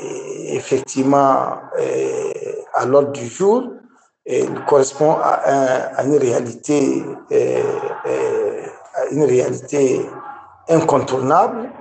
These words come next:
j'allais dire en tout cas, euh, incontestable, et parce que, euh, euh, les pays du Sahel ne sont pas les seuls, si vous voulez, à souffrir,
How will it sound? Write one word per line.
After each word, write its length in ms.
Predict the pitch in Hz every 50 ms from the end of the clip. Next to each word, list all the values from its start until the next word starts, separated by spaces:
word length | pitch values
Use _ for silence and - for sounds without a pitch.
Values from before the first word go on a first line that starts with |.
| - - - -
j'allais 300 | 135 131 131 135 139 131
dire 280 | - 139 147 139 139 - -
en 60 | -
tout 120 | - -
cas, 500 | - - 139 139 127 123 - - - - - - - - - _ _ - 127
euh, 240 | 127 123 113 113 - -
incontestable, 1000 | 156 143 - - 147 143 - - 120 - - - 170 170 202 214 233 226 - - - - - _ _ _ - - - -
et 380 | - - - - - 135 - - -
parce 200 | - 127 - -
que, 140 | - - 165
euh, 1300 | 180 190 202 220 - - - - - - - - - - - - - 135 143 147 - 147 - - - - - - - -
euh, 160 | 87 87 - - 82 - 123
les 100 | 131 135 123
pays 260 | - - 151 170 190
du 120 | 165 156
Sahel 400 | - - - 139 123 139 165 175
ne 60 | 160
sont 220 | 135 - - 131 120
pas 180 | 123 - 165
les 180 | 170 165 139 -
seuls, 680 | - - - - 151 147 156 165 190 220 - - - - _ _ _ _ _ _ _
si 180 | - - 156
vous 60 | 156 135
voulez, 180 | - 156 160
à 500 | - - - 135 131 135 135 143 - - -
souffrir, 920 | - - - - 170 165 - - - 214 233 247 233 - 156 127 127 -